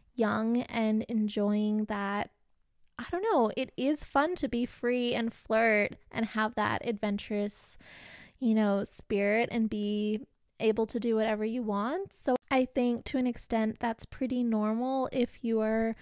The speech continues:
young and maybe not in, I don't know, the most incredible relationship, or maybe not feeling a hundred percent fulfilled in the relationship you are in.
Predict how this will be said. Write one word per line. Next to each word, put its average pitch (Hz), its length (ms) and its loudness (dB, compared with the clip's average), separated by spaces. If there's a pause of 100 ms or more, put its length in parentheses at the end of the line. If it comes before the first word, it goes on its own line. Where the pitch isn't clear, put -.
(420)
young 269 560 2
and 220 500 2
maybe 226 400 2
not 214 520 2
in, 214 760 0 (640)
I - 20 -10
don't 440 320 2
know, 214 340 6
the 220 140 -4
most 220 920 0
incredible 285 840 2
relationship, 302 1120 2 (100)
or 226 100 -2
maybe 226 360 0
not 233 240 -2
feeling 214 520 -2
a 254 60 -14
hundred 262 440 -6
percent 269 420 -4
fulfilled 262 480 0
in 330 80 -4
the 320 100 -4
relationship 302 720 -2
you 294 140 0
are 285 280 2
in. 277 540 -4